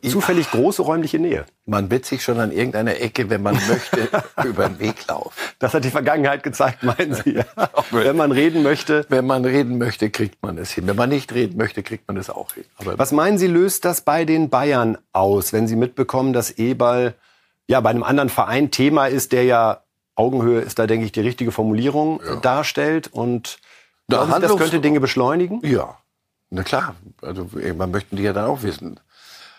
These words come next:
Speaker 1: Oder Max, unterschreibst du bei Liverpool und n-, neun Monate später kommst du doch zu uns?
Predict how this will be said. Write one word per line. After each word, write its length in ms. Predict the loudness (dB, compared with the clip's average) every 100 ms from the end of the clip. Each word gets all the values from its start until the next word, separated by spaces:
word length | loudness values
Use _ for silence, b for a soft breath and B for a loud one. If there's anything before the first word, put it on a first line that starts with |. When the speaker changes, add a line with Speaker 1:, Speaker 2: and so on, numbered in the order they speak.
| B B _ _ _ _ _
Speaker 1:
Oder 220 | 2 2 2
Max, 300 | 0 -4 -6
unterschreibst 680 | -4 -2 0 0 0 -4
du 60 | -4
bei 400 | 0 0 -2 -8 _ _ _ -18 -6
Liverpool 600 | -2 0 0 0 0 0
und 200 | -2 -6 -8
n-, 260 | -12 -12 -18 _ _ _ _ _ _ _ _ _ _ -6
neun 200 | -2 -2
Monate 400 | -2 -2 -2 -4
später 420 | -2 -2 -2 -6 -8 -10
kommst 260 | -6 -6 -4
du 60 |
doch 220 | -2 -4
zu 200 | -4 -10
uns? 160 | -10